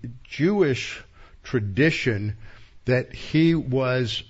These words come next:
one of the wealthiest rabbis in Jerusalem, and he was the teacher of teachers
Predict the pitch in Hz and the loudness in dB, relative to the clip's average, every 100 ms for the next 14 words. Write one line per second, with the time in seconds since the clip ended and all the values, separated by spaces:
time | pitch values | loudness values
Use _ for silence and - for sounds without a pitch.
0 | - - - - 127 123 110 101 104 107 | -16 -20 -12 -6 -2 -2 -2 -2 -2 2
1 | 135 170 170 165 160 156 - 117 113 127 | 2 2 0 0 0 -4 -10 -6 0 0
2 | 135 127 127 131 131 - 131 127 110 113 | 0 -2 -2 -2 -4 -6 -4 -2 -2 -2
3 | 110 139 143 160 165 180 190 - - - | 0 -2 -4 -6 -8 -10 -12 -18 -20 -20
4 | - - - 120 120 107 160 160 131 135 | -20 -16 -4 -2 -2 0 0 0 0 0
5 | 131 - 120 90 - 165 160 - 143 151 | -2 -4 -6 -6 -4 -2 -2 -4 -6 -6
6 | 123 110 - - 143 - 117 101 | -10 -10 -8 -4 -4 -4 -8 -8